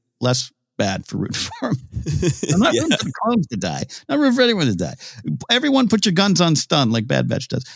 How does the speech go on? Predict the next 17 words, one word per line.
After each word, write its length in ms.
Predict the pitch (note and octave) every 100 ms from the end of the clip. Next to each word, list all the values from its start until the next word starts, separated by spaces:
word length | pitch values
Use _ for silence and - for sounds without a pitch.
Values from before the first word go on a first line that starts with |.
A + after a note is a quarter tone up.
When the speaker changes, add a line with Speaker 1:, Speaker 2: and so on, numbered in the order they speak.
| - _
Speaker 1:
Uh, 460 | A2 A2+ A2 A2 G#2+
but 120 | A2+
I 120 | D#3
think 260 | - G#2 C#3
you're 100 | D#3+
right. 260 | G#3+ C3 -
I 140 | A#3+
think 240 | - B2+ B2+
there 160 | G3+
is 120 | F3 B2
a 40 |
bit 160 | F#2 C#2
of 80 |
that 140 | - -
in 60 | -
there. 80 | - _ _ - - -
Speaker 2:
Yeah. 420 | G#2+ F2 C#2 -